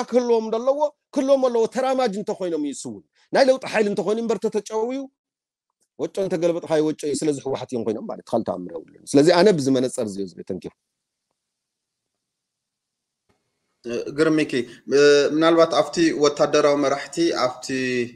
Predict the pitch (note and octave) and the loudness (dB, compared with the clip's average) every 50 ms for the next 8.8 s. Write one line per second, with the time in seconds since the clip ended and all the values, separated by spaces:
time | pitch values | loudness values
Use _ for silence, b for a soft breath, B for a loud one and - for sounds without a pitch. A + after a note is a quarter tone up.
0 | - - A#2 A#2 A#2 A2+ A2+ A2+ A2+ A#2 A#2 A2+ A2+ A2+ A#2+ B2 B2+ - - - | -8 -6 -4 -2 -2 -2 -2 -2 -4 -4 -6 -6 -2 2 2 2 2 2 -2 -8
1 | - - A#2+ A#2+ A#2 A2+ B2 A#2+ B2 B2 B2 B2+ B2 B2 A#2+ - - B2+ - D#3+ | -10 -8 -8 -6 -4 0 0 0 0 0 -2 -4 -6 -6 -8 -8 -10 -10 -8 -8
2 | F#3+ A#3 b b b b b b b b - A2+ - - - - C3+ B2+ B2+ A#2+ | -8 -8 b b b b b b b b -6 -6 -6 -8 -6 -6 -4 -4 -4 -6
3 | C3 - C3+ B2+ B2 - A#2+ A#2+ A#2+ B2 A#2+ A#2+ A#2 A2+ - - A2+ A2 A2+ A2+ | -6 -4 -4 -4 -4 -4 -4 0 2 2 4 2 2 -2 -6 -8 -10 -8 -8 -6
4 | A#2 B2 B2 A#2+ A#2+ A#2+ A#2+ A#2+ A#2 A#2+ A#2 A#2 A#2+ A2+ A2+ - - - B2 A#2+ | -6 -4 -4 -2 0 2 2 2 0 -2 -4 -2 -2 -2 -2 -4 -6 -10 -10 -8
5 | A#2 B2 B2+ B2+ C3 B2 B2 A#2 A#2 B2 B2 A#2+ A#2+ A2 A#2+ B2 B2 A#2+ B2 F3+ | -6 -6 -4 -2 -2 -2 -2 -4 -2 -2 -2 -2 -2 -6 -8 -8 -8 -6 -4 -4
6 | F#3 F#3 - b b b b b b _ _ - A2+ - - - C3 C3 B2+ B2 | -4 -4 -6 b b b b b b _ _ -12 -12 -12 -8 -6 -4 -2 2 4
7 | B2+ A#2+ A#2 A#2 - B2 A#2+ A#2+ - B2 - - - B2 B2 - B2+ A#2+ A#2+ - | 4 4 4 2 0 -2 -4 -2 -6 -8 -8 -8 -8 -6 -2 0 -2 -2 -2 -2
8 | B2 A#2 A#2 A#2+ A#2 - B2+ B2 B2 B2+ C3 B2+ B2+ B2+ C3 | -4 -2 -2 -2 -4 -4 -6 -4 0 0 0 2 2 2 2